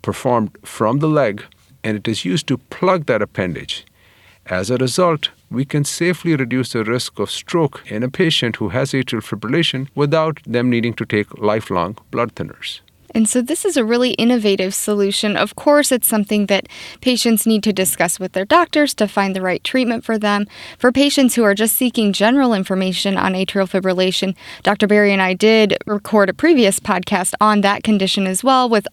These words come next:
Speaker 2: other alternative treatments. But for the purpose of this conversation, let's dive a little bit deeper into Watchman. And you mentioned that the implant starts in the groin. And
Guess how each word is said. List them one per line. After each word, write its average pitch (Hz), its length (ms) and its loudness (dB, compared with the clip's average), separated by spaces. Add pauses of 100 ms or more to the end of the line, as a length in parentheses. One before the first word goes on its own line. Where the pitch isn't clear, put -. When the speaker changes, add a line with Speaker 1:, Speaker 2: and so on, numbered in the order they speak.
(140)
Speaker 2:
other 277 300 4
alternative 208 720 2
treatments. 196 600 0
But 196 220 2
for 240 100 2
the 208 80 0
purpose 320 400 2
of 196 180 2
this 302 200 0
conversation, 202 720 2
let's 269 200 0
dive 294 200 2
a 254 60 2
little 247 180 2
bit 202 180 0
deeper 208 320 -2
into 196 280 -2
Watchman. 190 500 0 (340)
And 202 360 4
you 226 160 4
mentioned 277 640 4
that 202 320 2 (100)
the 202 420 2
implant 240 480 2
starts - 680 -2
in 208 420 4 (240)
the 233 220 2
groin. 202 460 2 (560)
And 240 260 2